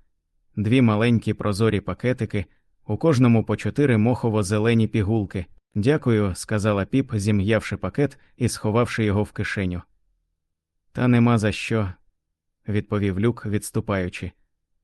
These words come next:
Але перш ніж двері зачинилися, він повернувся, обличчя з'явилося у щілині. "Вибач за той раз,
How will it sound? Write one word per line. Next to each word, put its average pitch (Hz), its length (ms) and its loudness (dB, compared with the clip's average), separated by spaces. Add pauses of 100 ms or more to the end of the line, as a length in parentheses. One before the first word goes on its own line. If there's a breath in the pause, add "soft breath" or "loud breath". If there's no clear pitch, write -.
(180)
Але 110 280 0
перш - 320 2
ніж 104 180 2
двері 117 320 4
зачинилися, 107 680 0
він 110 200 2
повернувся, 107 720 0 (240 soft breath)
обличчя 113 520 2
з'явилося 110 680 0
у 104 100 0
щілині. 101 540 -2 (300)
"Вибач 117 520 0
за 98 160 -2
той 107 200 0
раз, 117 320 -2